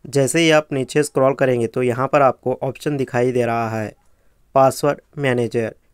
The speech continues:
you have forty-six passwords saved in your Google account। यहाँ पर आप देख सकते हैं मैंने अपने Google अकाउंट में फ़ोर्टी सिक्स पासवर्ड सेव कर रखे हैं। इसमें Instagram, Facebook,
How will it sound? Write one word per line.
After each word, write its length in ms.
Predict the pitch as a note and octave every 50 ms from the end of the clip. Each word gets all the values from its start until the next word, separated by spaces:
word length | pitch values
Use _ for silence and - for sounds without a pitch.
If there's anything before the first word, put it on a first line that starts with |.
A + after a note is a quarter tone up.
| _ _ -
you 180 | B2+ C3 B2+
have 260 | - - C3+ C3 - -
forty-six 480 | C3+ B2+ B2 C#3+ C3 - D3+ C#3+ -
passwords 580 | - D3+ C3+ B2 A2+ - - A#2 A2+ - - _ _ _ _ _ -
saved 380 | - D3 C#3+ C#3 C#3 C#3 - -
in 200 | C3+ C3 A#2+ B2+ - _ -
your 180 | D3 C3 C3 C3 B2+
Google 360 | C3 C3+ B2+ A#2 B2 B2 - - C#3
account। 360 | B2 - - A#2 A2+ G#2+ G2+ - _ _ _ _ _ _ _ _ _ _ _ _ _ -
यहाँ 200 | D#3 C3+ C#3 D3+
पर 120 | - D#3 D3+
आप 120 | D3 B2
देख 200 | A#2+ C3+ B2+ -
सकते 360 | - C3+ - - - B2+ B2+
हैं 240 | A2+ A#2 A#2 A2 - - -
मैंने 320 | C#3 C#3 C#3 D3 C#3+ C#3+
अपने 280 | C#3 C3+ - - C#3+ C#3
Google 320 | B2+ B2 B2 A#2+ C3+ C3
अकाउंट 360 | - C3 B2 C3 B2+ B2 A#2 A2+
में 200 | A2+ A2+ A2+ A2+ - _ _ _ _ _ _ _ -
फ़ोर्टी 220 | C3 B2+ - D3
सिक्स 260 | C3 D3 D#3 - -
पासवर्ड 480 | - - C3 B2 A2+ - - A#2 A#2 - _ _ _ _ -
सेव 200 | - D#3 D3 C#3+
कर 200 | C#3+ - C#3+ C3+
रखे 320 | C3 B2+ - - - B2+ A#2
हैं। 340 | A2+ A#2 A#2 A2+ A2 - - _ _ _ _ _ _ _ _ -
इसमें 320 | C#3 C3 - - C3+ B2+ B2 -
Instagram, 580 | C3 A#2+ A2 - C3+ B2+ B2+ B2 A#2+ A#2+ A#2 - _ _ -
Facebook, 460 | C#3 B2 A2+ A2 - B2+ A#2+ A#2+ A#2